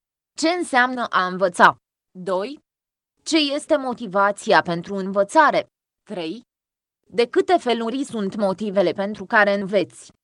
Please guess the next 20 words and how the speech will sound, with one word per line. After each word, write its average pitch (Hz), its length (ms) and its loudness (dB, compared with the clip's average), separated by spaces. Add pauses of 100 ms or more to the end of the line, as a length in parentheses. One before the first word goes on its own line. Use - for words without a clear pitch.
(280)
Exemplifică. 208 960 -4 (680)
Mesaj 277 560 -2
pentru 185 440 -2
tine. 190 380 -6 (640)
Motivația 185 720 0
este 202 340 -2
o 269 140 -2
resursă 254 560 -6
valoroasă 226 680 4
atât 185 360 0
pentru 170 320 -6
activitatea 240 760 -2
școlară, 160 640 2 (240)
cât - 160 -2
și - 220 -4
pentru 208 360 -6
devenirea 202 640 4
ta 202 200 4
în 185 120 -4
viață. 190 600 2